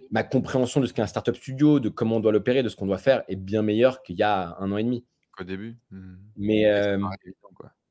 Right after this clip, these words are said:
Speaker 1: mais de l'autre, tu vois, la deuxième fois où j'ai failli arrêter, c'est ça qui m'a fait comprendre que je devais faire monter dans le bateau aussi mes, mes meilleurs amis. Et qu'en fait, du coup, on, euh,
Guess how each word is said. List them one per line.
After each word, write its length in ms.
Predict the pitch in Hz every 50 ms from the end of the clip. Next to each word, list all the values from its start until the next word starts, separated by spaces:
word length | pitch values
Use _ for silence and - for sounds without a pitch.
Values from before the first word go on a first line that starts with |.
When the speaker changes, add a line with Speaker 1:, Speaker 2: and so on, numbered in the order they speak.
| _ _ _ _ _ -
Speaker 1:
mais 100 | 131 127
de 100 | 135 165
l'autre, 240 | 226 240 233 -
tu 100 | - - 120
vois, 260 | 135 156 147 113 101
la 140 | 82 101 107
deuxième 280 | 110 123 123 131 127
fois 140 | 123 - 151
où 20 | 135
j'ai 100 | 101 101
failli 180 | - - 101 101
arrêter, 440 | 95 95 92 - - 147 170 160 - _ _ _ _ _
c'est 120 | - - 107
ça 180 | - - 160
qui 140 | 156 156 131
m'a 80 | 120 107
fait 120 | - 127
comprendre 340 | - 117 104 - 139 143 143
que 80 | - 117
je 80 | 104 92
devais 160 | 95 98 98
faire 160 | - 110 98
monter 220 | 104 104 98 123 117
dans 180 | 104 101 98
le 80 | 95 92
bateau 320 | 92 87 101 95 - 123
aussi 220 | 120 117 - - 123
mes, 320 | 113 101 98 92 90 82 _ _ _ _ _
mes 60 | 104 101
meilleurs 360 | 101 104 104 104 92 95 101
amis. 360 | 101 101 113 127 135 139 139 _ _ _ _ _ _ _ -
Et 160 | - 92 87
qu'en 140 | - 92 80
fait, 140 | - 113
du 140 | 107 98 95
coup, 160 | - - 123
on, 120 | 117 107 101
euh, 240 | 95 95 92 92